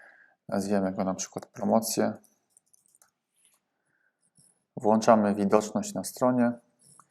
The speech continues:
możemy sobie to ustawić jeszcze w miejscu, w którym chcemy, żeby się wyświetliło, zapisujemy i w tym momencie, jak wyłączymy i odświeżymy stronę,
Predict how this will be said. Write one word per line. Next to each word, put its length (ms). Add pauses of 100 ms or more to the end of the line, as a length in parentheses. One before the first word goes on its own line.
(240)
możemy 300
sobie 260
to 140
ustawić 680
jeszcze 300
w 60
miejscu, 640
w 80
którym 200
chcemy, 340
żeby 200
się 140
wyświetliło, 800 (1120)
zapisujemy 960 (720)
i 440 (680)
w 100
tym 240
momencie, 760 (480)
jak 440 (640)
wyłączymy 800
i 120
odświeżymy 640
stronę, 480